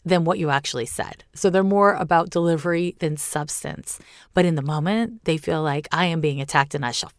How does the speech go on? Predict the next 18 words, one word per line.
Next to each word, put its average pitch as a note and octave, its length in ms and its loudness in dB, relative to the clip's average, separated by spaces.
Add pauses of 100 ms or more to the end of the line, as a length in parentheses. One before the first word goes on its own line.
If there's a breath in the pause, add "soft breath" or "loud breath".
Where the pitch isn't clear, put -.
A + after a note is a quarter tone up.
fight D3 340 -2
you." - 240 -8 (300)
Mercury B3+ 800 2
retrograde G3 840 2
square D#3 360 -2
to D3+ 40 -2
Mars, D3 360 -6
because D3 280 -6
we're D#3+ 60 -4
now D3+ 160 -2
dealing D#3+ 240 -4
with D#3+ 160 -4
the D3 160 -2
retrograde, D3+ 960 -2 (480)
it G#3 160 2
might G3 400 0 (100)
either G#3+ 480 2
include F#3 920 0